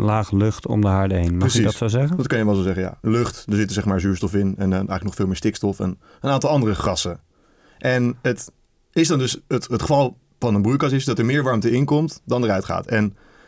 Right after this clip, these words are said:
Speaker 2: in het geval van de aarde als broeikas valt zonlicht op de aarde. En het zonlicht heeft een bepaalde verdeling van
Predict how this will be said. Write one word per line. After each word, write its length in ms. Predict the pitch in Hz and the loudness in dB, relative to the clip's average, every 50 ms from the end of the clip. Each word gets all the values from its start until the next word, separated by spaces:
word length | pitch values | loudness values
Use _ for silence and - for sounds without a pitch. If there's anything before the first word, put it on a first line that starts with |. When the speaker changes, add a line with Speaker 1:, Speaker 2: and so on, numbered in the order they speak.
| _ _ _ _ _ _ | _ _ _ _ _ _
Speaker 2:
in 80 | - 123 | -4 -2
het 100 | 123 113 | -2 -2
geval 240 | - - 135 127 113 | -2 -2 0 0 0
van 340 | 113 123 110 104 101 - - _ _ | 0 0 2 2 0 -2 -4 _ _
de 140 | _ - 120 | _ -4 -2
aarde 440 | 107 113 113 127 156 165 190 214 - | 0 0 2 2 2 2 0 0 0
als 220 | - 143 131 110 117 | -2 -4 -4 -4 -6
broeikas 960 | 113 110 104 120 120 139 151 151 143 - - 156 143 160 - - - - - _ _ _ _ _ _ _ _ | -8 -4 0 2 4 4 4 2 0 -2 -2 -2 0 0 -2 -6 -6 -8 -10 _ _ _ _ _ _ _ _
valt 240 | - - 135 117 - | -4 -2 -2 -2 0
zonlicht 320 | - 156 180 196 202 - | 2 2 2 2 2 -2
op 80 | 156 127 | -2 -2
de 100 | 139 - | -2 -2
aarde. 280 | 104 101 95 98 98 | -2 -2 -2 -2 -2
En 140 | 98 117 117 | 0 0 0
het 180 | 120 107 - - - | 0 -2 -4 -8 -4
zonlicht 520 | 110 127 170 185 151 117 127 151 - - | 0 2 2 2 2 2 0 -2 -4 -2
heeft 260 | - 120 123 127 - | 0 0 0 0 0
een 80 | - 120 | 0 -2
bepaalde 440 | 120 117 117 120 120 117 117 117 110 | -2 0 0 0 0 0 0 0 0
verdeling 640 | - 120 110 107 117 113 110 101 101 98 98 98 | 0 -2 0 0 2 2 2 2 2 2 0 0
van 340 | - 110 104 104 104 107 | -2 -2 0 0 0 -2